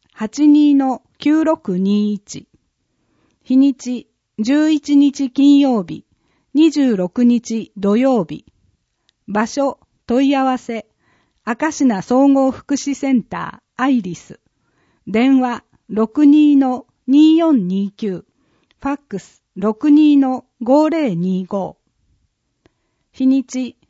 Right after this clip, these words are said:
二十三日水曜日。場所、問い合わせ、豊品支え合いセンター、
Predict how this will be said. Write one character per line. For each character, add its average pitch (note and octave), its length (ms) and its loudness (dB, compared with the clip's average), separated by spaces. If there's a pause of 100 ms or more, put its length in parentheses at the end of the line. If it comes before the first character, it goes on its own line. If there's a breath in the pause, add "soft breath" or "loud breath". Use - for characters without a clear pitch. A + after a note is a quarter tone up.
(220)
二 D#4 180 2
十 C#4+ 260 -2
三 C4+ 300 2
日 G3+ 400 -6
水 C4+ 320 -2
曜 B3 220 0
日。 - 260 -16 (800)
場 G#3 160 -6
所、 B3+ 340 -6 (300)
問 B3+ 220 0
い D4 80 0
合 C4+ 80 -2
わ B3+ 140 -4
せ、 A#3 320 -10 (840)
豊 - 220 2
品 C#4 460 0
支 A3+ 300 -6
え D4 240 0
合 C#4+ 120 -2
い C#4 80 -4
セ C#4 200 -4
ン B3+ 120 2
タ - 440 -12
ー、 - 20 -20